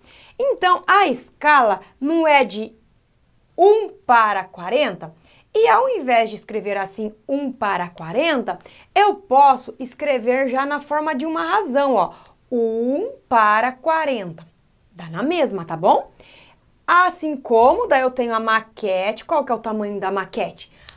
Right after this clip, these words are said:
A altura da maquete é de oitenta centímetros. Então, aqui eu vou colocar oitenta centímetros. E aqui, qual é o tamanho real? Porque eu não sei qual é o tamanho real, ele tá pedindo, né?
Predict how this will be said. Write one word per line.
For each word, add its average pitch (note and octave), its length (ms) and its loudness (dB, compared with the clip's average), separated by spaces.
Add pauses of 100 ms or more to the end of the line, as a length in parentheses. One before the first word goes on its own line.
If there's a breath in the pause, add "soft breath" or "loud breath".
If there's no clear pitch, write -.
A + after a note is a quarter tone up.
(180 loud breath)
A G#3+ 300 2 (100)
altura B3 600 4
da C#4 140 4
maquete D4 500 -6
é E4+ 40 -8
de C#4 100 -8
oitenta G4 880 -4
centímetros. F3+ 800 -8
Então, G3+ 220 -6
aqui G3 180 -10
eu F#3+ 60 -8
vou F#3+ 160 -4
colocar G3 480 -6 (480 soft breath)
oitenta G3 760 -2
centímetros. G#3+ 1500 -2 (340 soft breath)
E B3 140 0
aqui, A#3+ 260 -2 (140)
qual F4+ 480 6
é D#4 100 0
o E4 80 0
tamanho D#4 400 -4
real? D#4 360 0
Porque - 140 -8
eu E4+ 60 -4
não G#4+ 140 -6
sei - 320 0
qual D#4+ 220 2
é - 20 2
o A#3 60 -4
tamanho A3+ 300 -4
real, G#3+ 220 -2
ele G#3+ 120 -2
tá B3 120 0
pedindo, C4 640 -4
né? C4 180 -6